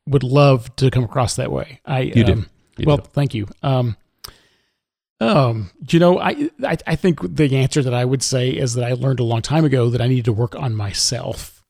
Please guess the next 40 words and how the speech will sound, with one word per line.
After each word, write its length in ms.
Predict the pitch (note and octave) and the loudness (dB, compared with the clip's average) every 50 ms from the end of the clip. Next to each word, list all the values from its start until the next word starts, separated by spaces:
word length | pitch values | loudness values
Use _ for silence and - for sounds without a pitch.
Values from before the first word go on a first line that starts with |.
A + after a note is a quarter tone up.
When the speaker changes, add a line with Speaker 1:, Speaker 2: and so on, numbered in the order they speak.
| _ - | _ -6
Speaker 1:
um, 360 | B2 A#2+ A#2 A#2 A2+ A#2 B2+ - | -4 -2 -2 -2 -2 -4 -4 -4
that 180 | - A#2+ A#2+ | -4 -4 -4
I, 80 | - A#2 - - - | -4 -8 -10 -8 -6
I, 60 | C3+ | -2
you 120 | C3 A#2+ | -2 0
know, 60 | A#2 A#2 | 0 -2
I 60 | B2+ | -4
discovered 480 | - D3 B2+ - - D#3+ F3+ G3+ D3+ | -4 -4 -4 -2 0 0 0 0 -2
that, 260 | C#3+ - - - - - | -2 -4 -4 -6 -8 -6
uh, 120 | F#3+ B2+ A#2 | -4 -2 -2
working 300 | A#2+ C3 C3 - C3+ C3+ | 0 -2 0 0 0 -2
on 100 | A#2+ F2 | 0 0
other 160 | D3 B2+ B2+ | -2 -2 -2
people 320 | - - C#3+ C#3 F#3 E3+ D#3+ | 0 0 0 0 0 0 0
wasn't 340 | - C3+ C3+ B2+ D3 - - - | 0 0 0 0 0 -2 -4 -6
always 240 | C3 B2+ D3 D3 - | -4 -4 -4 -4 -4
successful. 640 | - - - D#3+ - - - G3+ F#3+ - - - - - - - - | -4 -6 -6 -6 -6 -6 -4 -4 -4 -6 -8 -10 -14 -14 -10 0 2
<laughs> 180 | B3+ - - | 2 4 4
And 160 | - E3 A#2+ - | 4 2 2 4
so, 300 | A2+ G#2+ G#2 - D#3 D#3 | 4 4 4 4 4 4
Speaker 2:
Mm. 180 | F#2 F2+ E2+ - - - - - - _ | 4 2 -2 -8 -12 -18 -20 -20 -6 _
Speaker 1:
um, 300 | - D#3 D3+ C#3+ C#3 C#3+ - | 4 4 6 6 4 4 2
and 140 | - D#3 C#3+ | 2 2 4
then 120 | D3 C3+ | 4 4
realizing 440 | C#3 C#3 C3+ C#3 C#3 C3 A#2+ C3 B2+ | 4 4 4 4 4 4 4 4 4
that 200 | A#2+ B2 B2 - - - _ _ _ - | 2 2 0 -2 -6 -20 _ _ _ -4
the 60 | - | -2
more 200 | C#3+ E3 F#3+ E3+ | 0 2 4 4
aware 280 | C3+ B2 A#2+ C3 B2 B2 | 4 6 6 6 6 4
I 80 | B2 B2 | 4 4
became 360 | A#2+ B2 - - C3 C3 B2+ B2 | 2 0 0 0 0 0 0 0
of 220 | A#2 A2+ - - | -2 -2 -2 -2
what 120 | D3 - | -2 0
was 160 | - C#3+ A#2 A2 | 0 -2 0 0
motivating 580 | B2+ B2 B2 A#2+ B2 B2 A#2+ A#2 A2+ A#2 - - - | 0 0 2 2 2 0 0 0 -2 -2 -6 -8 -4
my 220 | B2 B2+ B2 B2+ | -2 0 2 4
responses 720 | C#3 C3+ C#3 C3+ - - - C3 B2+ A#2+ - - B2 A2+ B2 | 4 4 2 2 0 -2 -2 -2 -2 -2 -2 -2 -2 0 0
or 40 | |
my 140 | B2 A#2+ A#2 | 0 0 0
reactions, 800 | A#2 A#2 A2+ G#2+ A2+ A#2+ A#2 - - - A#2+ A#2 A2 G#2+ - - | 0 0 0 0 0 0 -2 -4 -4 -4 -4 -2 -4 -4 -6 -8